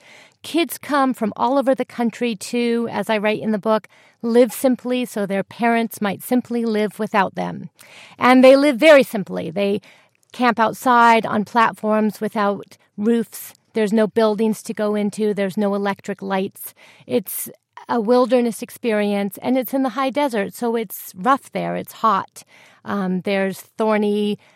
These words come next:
plants all over the place. But the kids love it. They love Caleb, and they love this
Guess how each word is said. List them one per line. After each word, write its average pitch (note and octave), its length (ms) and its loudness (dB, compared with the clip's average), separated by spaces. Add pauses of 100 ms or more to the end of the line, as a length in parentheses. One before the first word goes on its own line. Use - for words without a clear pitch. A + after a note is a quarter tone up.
(160)
plants G#3+ 380 -2
all F#3 180 -4
over F3+ 200 -2
the E3+ 120 -6
place. F3+ 440 -10 (260)
But A3+ 180 -4
the G#3+ 100 -2
kids A3 640 -6 (120)
love B3 340 0
it. - 220 -6
They F#3+ 120 -2
love G3 360 0
Caleb, A#3 580 -6 (280)
and A3 280 0
they G#3 180 2
love G#3+ 640 2 (600)
this - 400 -4